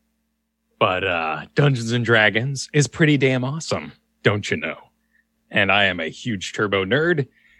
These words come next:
with my Turbo Charger, so I can wind it up even faster, my nerdage. You should check out There Will Be Dungeons that just completed season one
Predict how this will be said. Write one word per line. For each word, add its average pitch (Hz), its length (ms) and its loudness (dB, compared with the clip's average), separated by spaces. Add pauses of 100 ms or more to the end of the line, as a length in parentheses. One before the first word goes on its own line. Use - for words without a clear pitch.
(160)
with 107 120 -4
my 92 100 -2
Turbo 113 320 2
Charger, 143 680 2 (720)
so - 160 0
I 107 60 2
can 110 140 -2
wind 107 200 4
it 98 60 2
up 95 140 2
even 92 200 -6
faster, 85 400 0
my 80 120 -4
nerdage. 78 440 -8 (400)
You 160 140 4
should 160 180 2
check 165 240 0
out 143 260 2
There 135 140 4
Will 131 160 2
Be 117 140 2
Dungeons 131 680 2
that 104 220 -2
just 180 320 2
completed 113 560 2
season 156 580 2
one 85 480 2